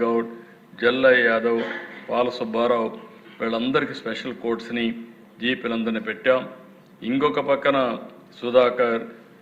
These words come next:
డ్రైవర్ సుబ్రహ్మణ్యం ఎస్సీస్ అయినటువంటి వాళ్ళు బీసీస్, వీళ్ళు ఎస్సీస్ అధ్యక్ష సుబ్రహ్మణ్యం, అదే మరి ఎస్టీ అయినటువంటి మంత్రుబాయ్,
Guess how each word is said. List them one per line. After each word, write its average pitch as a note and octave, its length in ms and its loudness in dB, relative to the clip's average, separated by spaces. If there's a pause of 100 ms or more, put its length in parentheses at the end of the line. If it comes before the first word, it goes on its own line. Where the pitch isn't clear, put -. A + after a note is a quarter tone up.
(240)
డ్రైవర్ C3 420 2
సుబ్రహ్మణ్యం A#2+ 480 -4
ఎస్సీస్ C3 360 -6
అయినటువంటి A#2 520 -2 (280)
వాళ్ళు A2+ 200 -4 (100)
బీసీస్, B2+ 480 -4
వీళ్ళు A2 220 -2
ఎస్సీస్ A#2 360 -8
అధ్యక్ష A#2 280 -4 (640)
సుబ్రహ్మణ్యం, A#2+ 600 -2 (1160)
అదే C3 180 0
మరి C3 120 2 (120)
ఎస్టీ A#2 280 -2
అయినటువంటి A#2+ 420 0 (400)
మంత్రుబాయ్, A2+ 600 2